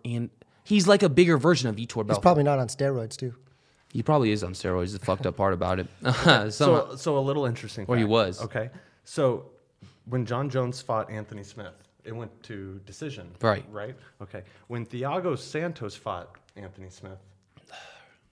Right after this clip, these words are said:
Speaker 3: not only was that a great fight, but he, he beat the shit out of him.
Speaker 1: No, but Anthony Smith dealt some damage in that fight.
Speaker 3: Okay, and I know that was
Speaker 1: And
Speaker 3: a
Speaker 1: Anthony Smith
Speaker 3: one eighty-five
Speaker 1: dealt,
Speaker 3: fight,
Speaker 1: dealt
Speaker 3: but
Speaker 1: no damage to John Jones. So I'm just saying,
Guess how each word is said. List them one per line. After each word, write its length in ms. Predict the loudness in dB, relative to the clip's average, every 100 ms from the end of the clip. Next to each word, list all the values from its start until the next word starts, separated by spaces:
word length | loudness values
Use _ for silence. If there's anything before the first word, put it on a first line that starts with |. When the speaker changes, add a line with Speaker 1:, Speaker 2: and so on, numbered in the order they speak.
| _
Speaker 3:
not 220 | -8 -4 -2
only 160 | -2
was 100 | -4
that 140 | -4 -6
a 60 |
great 240 | -8 -12 -10
fight, 220 | -10 -10
but 140 | -14 -18
he, 200 | -20 -20
he 260 | -18 -18 -18 -20 _ _
beat 180 | -20 -20
the 60 | -20
shit 180 | -20 -20
out 60 | -20
of 60 |
him. 140 | 2 10
Speaker 1:
No, 160 | 12
but 280 | 12 8 6 2
Anthony 320 | 4 4 2
Smith 240 | 0 -2 -2 0
dealt 200 | 0 2
some 140 | -2
damage 320 | 0 0 -2
in 80 | -4
that 120 | -8
fight. 200 | -4 -4 -4
Speaker 3:
Okay, 80 |
and 120 | -4 -4
I 60 |
know 140 | -4 -2
that 120 | -4
was 240 | -6 -10 -18 -20 -6
Speaker 1:
And 120 | 0
Speaker 3:
a 40 |
Speaker 1:
Anthony 340 | 4 4 4 2
Smith 280 | 4 4 6
Speaker 3:
one 80 |
eighty-five 140 | 4 4
Speaker 1:
dealt, 120 | 2
Speaker 3:
fight, 140 | 4
Speaker 1:
dealt 240 | 6 6 6
Speaker 3:
but 140 | 2
Speaker 1:
no 280 | 6 8 8
damage 460 | 6 0 -4 -8 -10
to 80 |
John 280 | -8 -8 -8
Jones. 420 | -12 -14 -16 -18 -20 _ _ _ -16 _ _ _ -20 -20 -2
So 120 | 6
I'm 180 | 6 6
just 160 | 4
saying, 400 | 4 2 2 -4